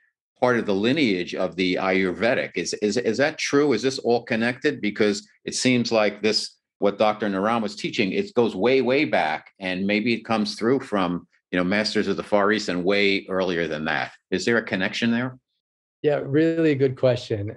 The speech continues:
Speaker 2: Uh, you know, Doctor Naram actually, uh, let's see here. Doctor Ram, he always talked about how he had a master, Baba Ram Das, who lived to be one twenty-five.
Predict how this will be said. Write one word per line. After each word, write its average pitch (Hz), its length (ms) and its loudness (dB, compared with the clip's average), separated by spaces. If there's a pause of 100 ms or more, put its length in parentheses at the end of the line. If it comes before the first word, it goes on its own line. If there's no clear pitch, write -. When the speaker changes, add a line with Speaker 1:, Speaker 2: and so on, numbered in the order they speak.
Speaker 2:
Uh, - 80 0
you 127 180 2
know, 131 100 2
Doctor 147 340 2
Naram 135 340 0
actually, 120 460 -2 (460)
uh, 113 340 4 (320)
let's 123 160 -6
see 95 140 -2
here. 95 260 0 (680)
Doctor 143 260 4
Ram, 151 140 4
he 151 100 4
always 160 380 4
talked 156 240 -2
about 131 260 0
how 139 160 0
he 156 160 -2
had 160 200 0
a 139 40 6
master, 120 640 -4 (260)
Baba 135 260 4
Ram 143 200 2
Das, 135 280 -2
who 131 100 2
lived 135 140 4
to 131 40 -4
be 127 120 0
one 135 300 -2
twenty-five. 123 840 -4